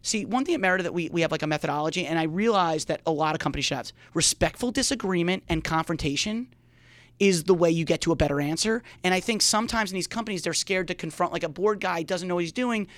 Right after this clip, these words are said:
so he doesn't really confront the visionary. And what happens is it just becomes too of a de-, too much of a deferential relationship. And so when you have a, a, like, a frank and candid relationship with your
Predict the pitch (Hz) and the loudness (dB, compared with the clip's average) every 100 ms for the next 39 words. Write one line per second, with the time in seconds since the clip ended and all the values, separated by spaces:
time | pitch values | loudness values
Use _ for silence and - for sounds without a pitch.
0 | - - - 208 202 202 196 180 180 - | -20 -4 2 2 2 0 0 0 -2 -2
1 | 190 180 - - _ _ _ - 170 147 | 2 2 0 -10 _ _ _ -6 -2 2
2 | 233 196 170 156 156 - 175 170 175 226 | 2 2 2 0 -2 -2 -2 -2 -2 -6
3 | 277 202 180 160 - - - - 165 - | -6 -2 -2 -4 -10 -20 -20 -6 -2 -2
4 | - - 143 180 - 208 196 180 139 - | -2 -2 -2 -2 -4 -2 -2 -2 -6 -4
5 | 220 226 214 160 180 180 175 165 170 156 | -2 0 0 0 -2 0 -2 0 -2 -2
6 | 151 156 202 - 269 - - - - - | -2 -2 -2 0 -2 -4 -20 -20 -20 -14
7 | - 190 180 208 185 175 185 196 196 226 | -4 -2 2 4 4 2 0 0 0 0
8 | 240 233 - - 165 - 165 165 151 - | -2 0 -2 0 -2 -2 -2 -2 -2 -6
9 | 175 170 165 165 - 160 156 151 160 - | -2 0 0 -4 -2 -2 -2 0 0 0
10 | 180 156 147 | 0 -2 -4